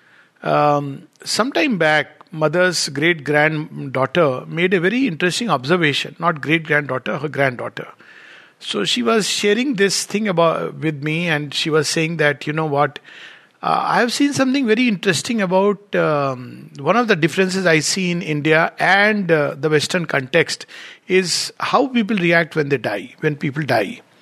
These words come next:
So I asked her, "What do you, what is your observation?" She said, "You know, in India, somehow when people die, that kind of sense of grief is not there,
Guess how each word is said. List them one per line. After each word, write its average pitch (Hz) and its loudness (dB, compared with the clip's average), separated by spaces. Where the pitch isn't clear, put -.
So - -2
I 196 0
asked 208 -2
her, 202 2
"What 170 0
do 180 0
you, 175 2
what 175 2
is 180 0
your 175 4
observation?" 143 0
She - 0
said, 277 2
"You 240 4
know, 262 2
in 240 2
India, 226 2
somehow 240 2
when 226 0
people 214 -2
die, 151 2
that 220 0
kind 262 2
of 254 0
sense 214 0
of 226 0
grief 202 2
is 147 0
not 127 -4
there, - -10